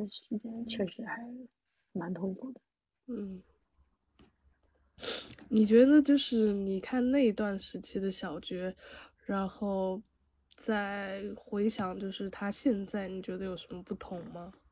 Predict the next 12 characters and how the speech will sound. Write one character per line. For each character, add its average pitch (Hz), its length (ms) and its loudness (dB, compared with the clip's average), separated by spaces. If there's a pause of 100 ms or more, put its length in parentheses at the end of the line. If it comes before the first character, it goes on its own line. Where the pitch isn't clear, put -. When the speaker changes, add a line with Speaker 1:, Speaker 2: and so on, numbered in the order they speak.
(1900)
Speaker 1:
有 185 140 -4
什 170 80 -12
么 208 300 4
不 247 180 0
同？ - 280 -6 (760)
Speaker 2:
嗯。 202 240 -10 (320)
Speaker 1:
嗯。 185 1080 -6 (3250)
我 175 300 -2
觉 190 240 -2
得 233 340 4 (120)
其 - 260 -6
实 - 260 -6